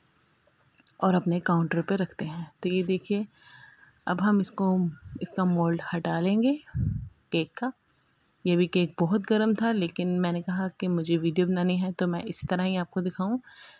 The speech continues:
तो ये देखिए फ्रेंड्स, ये केक मैंने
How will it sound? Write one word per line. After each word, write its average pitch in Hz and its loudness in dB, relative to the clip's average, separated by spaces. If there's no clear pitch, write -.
तो 180 -2
ये 170 0
देखिए 180 0
फ्रेंड्स, 190 2
ये 220 6
केक 226 4
मैंने 220 6